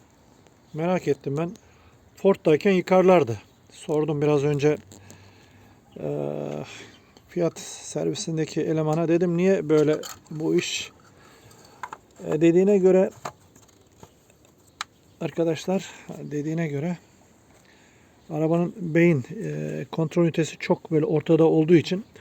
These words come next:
Focus'ta galiba şuralarda bir yerdeydi arkadaşlar. Bu arabada gördüğünüz gibi hemen aküyle motorun arasında bir yerde. Basınçlı suyun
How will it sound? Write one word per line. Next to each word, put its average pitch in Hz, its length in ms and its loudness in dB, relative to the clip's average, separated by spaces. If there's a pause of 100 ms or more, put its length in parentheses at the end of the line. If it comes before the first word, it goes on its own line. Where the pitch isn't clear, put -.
(220)
Focus'ta - 460 2
galiba 175 420 8
şuralarda 170 520 4
bir 156 60 4
yerdeydi 143 380 6
arkadaşlar. 131 680 -4 (260)
Bu 160 120 0
arabada 156 280 2
gördüğünüz 151 380 2
gibi 135 100 -4
hemen 151 260 -2
aküyle 151 460 -2 (580)
motorun 147 380 -6
arasında 135 300 -10
bir 131 60 -6
yerde. 131 400 -6 (1900)
Basınçlı 185 440 -4
suyun 175 380 -2